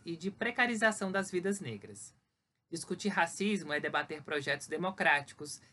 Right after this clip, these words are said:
é a consciência de que a luta não pode ser somente quando acontece com você,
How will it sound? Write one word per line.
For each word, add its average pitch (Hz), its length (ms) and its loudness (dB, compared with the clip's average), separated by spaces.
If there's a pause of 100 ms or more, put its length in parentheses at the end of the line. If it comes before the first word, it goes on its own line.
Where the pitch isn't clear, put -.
(160)
é 135 80 -2
a 131 60 0
consciência 143 520 -6
de 143 100 -8
que - 100 -4
a 156 40 4
luta 160 240 -2
não 165 160 0
pode 175 260 4
ser 196 220 0
somente 180 400 0
quando 190 160 0
acontece 190 420 0
com 202 140 4
você, 160 460 0